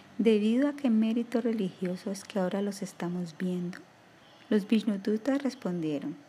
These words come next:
"Ustedes nos están viendo como resultado de haber muerto en este lugar sagrado". Diciendo esto, ellos ascendieron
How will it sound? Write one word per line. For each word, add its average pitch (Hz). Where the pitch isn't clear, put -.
"Ustedes 269
nos 330
están 190
viendo 196
como 226
resultado 240
de 202
haber 185
muerto 208
en 202
este 190
lugar 180
sagrado". 143
Diciendo 185
esto, 220
ellos 277
ascendieron 208